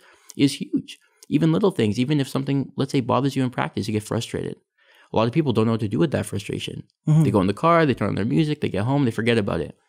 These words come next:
Speaker 1: It's gonna manifest in other ways, right? Maybe next time you spar that person that frustrated you, you're a little bit more tense.
Speaker 2: Mm-hmm.
Speaker 1: And you overcommit and you get caught. Well, if you dealt with that frustration the moment it came up, wouldn't have happened.
Speaker 2: So what would, how would you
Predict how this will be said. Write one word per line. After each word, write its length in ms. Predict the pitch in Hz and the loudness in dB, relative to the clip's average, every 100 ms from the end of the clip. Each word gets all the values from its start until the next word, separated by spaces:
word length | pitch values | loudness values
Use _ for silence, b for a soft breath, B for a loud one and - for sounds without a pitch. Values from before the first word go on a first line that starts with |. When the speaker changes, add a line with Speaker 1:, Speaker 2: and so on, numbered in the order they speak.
| _ | _
Speaker 1:
It's 80 | - | -4
gonna 160 | 123 135 | 2 2
manifest 460 | 131 143 127 - | 2 0 -2 -2
in 60 | 131 | -2
other 160 | 127 | 0
ways, 360 | 123 - - - _ _ _ - | -2 -4 -6 -14 _ _ _ 2
right? 120 | 113 | 4
Maybe 240 | 107 139 135 | 4 4 2
next 200 | 131 - | 0 0
time 160 | 131 | 0
you 60 | 123 | 0
spar 360 | - - 127 | -2 0 0
that 160 | 113 107 | 0 -2
person 300 | - 135 117 | -2 -2 0
that 100 | 98 | -2
frustrated 400 | - 156 139 120 | -2 0 2 2
you, 80 | 117 | 2
you're 60 | |
a 80 | 107 | 0
little 80 | 101 | -2
bit 120 | 107 | -2
more 120 | 104 | -4
tense. 420 | 104 - - - - _ _ _ _ - | -6 -8 -8 -10 -18 _ _ _ _ 2
Speaker 2:
Mm-hmm. 100 | 127 | 4
Speaker 1:
And 100 | 101 | 6
you 120 | 104 | 4
overcommit 600 | 113 113 110 110 107 - - | 4 2 0 0 0 0 -4
and 80 | 113 | -2
you 80 | 117 | 0
get 140 | 117 | 0
caught. 300 | - - - _ _ _ _ _ | -2 -4 -6 _ _ _ _ _
Well, 120 | 113 | 4
if 140 | 110 - | 4 2
you 120 | 104 | -2
dealt 260 | 101 123 156 | 2 2 2
with 100 | 117 | 2
that 160 | 101 - | 0 0
frustration 500 | 110 - - 190 123 | -2 0 -2 0 0
the 80 | |
moment 240 | 110 113 107 | 2 2 0
it 40 | |
came 220 | - 98 | -2 0
up, 300 | 208 - - _ _ _ _ - | 0 0 -4 _ _ _ _ -8
wouldn't 180 | 107 92 | -4 -2
have 100 | 120 | -2
happened. 60 | - | 4
Speaker 2:
So 120 | 190 | 4
what 360 | 165 156 165 180 | 4 2 4 6
would, 240 | 170 - - - b - | 4 2 -12 -20 b 2
how 160 | 180 | 6
would 140 | 185 160 | 6 4
you 160 | 156 | 0